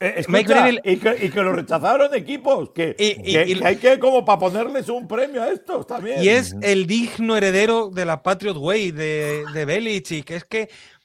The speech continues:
Speaker 2: luego, luego nos pasamos mucho tiempo en off-season con la agencia libre, que si el draft, que si Cap por aquí, que este a ver qué tal encaja allí,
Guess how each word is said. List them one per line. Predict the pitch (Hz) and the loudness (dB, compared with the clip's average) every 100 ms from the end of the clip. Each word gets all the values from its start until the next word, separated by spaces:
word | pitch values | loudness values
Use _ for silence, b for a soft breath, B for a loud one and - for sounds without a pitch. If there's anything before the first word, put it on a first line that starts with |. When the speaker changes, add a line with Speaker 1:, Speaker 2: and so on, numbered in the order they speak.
| _ | _
Speaker 2:
luego, | 151 202 226 247 - | -6 -4 -4 -6 -10
luego | 151 185 226 | -10 -8 -6
nos | - | -6
pasamos | 156 165 143 | -8 -8 -8
mucho | 143 139 | -8 -8
tiempo | 147 135 | -8 -8
en | 131 | -10
off-season | 117 - 127 120 113 | -10 -12 -12 -14 -14
con | 120 | -14
la | 107 | -12
agencia | - 123 120 101 | -12 -12 -12 -12
libre, | 110 107 101 101 | -10 -12 -12 -14
que | 110 | -16
si | - 101 | -14 -14
el | 98 | -12
draft, | 98 131 110 - | -6 -6 -6 -10
que | 120 | -12
si | 113 101 | -12 -8
Cap | 131 120 | -6 -6
por | - 98 | -6 -10
aquí, | 98 147 127 | -10 -14 -12
que | 113 | -14
este | 110 104 | -14 -12
a | |
ver | 101 | -12
qué | 101 101 | -14 -14
tal | 101 | -14
encaja | 98 107 - | -14 -16 -20
allí, | - 175 151 | -8 -6 -6